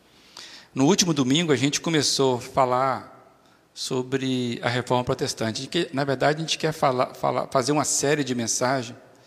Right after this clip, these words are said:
sobre o legado da reforma protestante e a influência que esse legado tem pra nós hoje, como pessoa, como igreja, como sociedade. Nós queremos pegar isso da reforma e não estudar a reforma pela,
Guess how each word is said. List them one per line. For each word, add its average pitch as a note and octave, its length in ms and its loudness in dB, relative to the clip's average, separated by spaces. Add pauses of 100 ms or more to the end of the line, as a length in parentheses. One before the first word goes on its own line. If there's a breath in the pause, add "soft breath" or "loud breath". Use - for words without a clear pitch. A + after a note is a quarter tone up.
(460 loud breath)
sobre C3+ 260 0
o D3 40 6
legado C3 480 4
da C3 120 2
reforma B2+ 360 -2
protestante C3+ 840 -4 (760 loud breath)
e D3 140 4
a F3+ 60 8
influência G3 540 2
que - 240 -4
esse G#3 280 2
legado E3 440 2
tem E3+ 200 -2
pra D#3+ 200 0
nós D3 380 0
hoje, B2+ 580 0 (840 soft breath)
como C3 180 0
pessoa, D#3 640 2
como A#2+ 220 -6
igreja, C3 500 0
como A#2 220 -6
sociedade. A2 840 -4
Nós A#2 160 -4
queremos C3 500 -2 (760)
pegar C#3 340 4
isso C3+ 180 0
da D3 80 0
reforma C3+ 500 -2
e A#3 40 0
não G3+ 300 0 (340 loud breath)
estudar D#3+ 380 0
a D3 40 2
reforma C#3 440 0
pela, C3 500 -4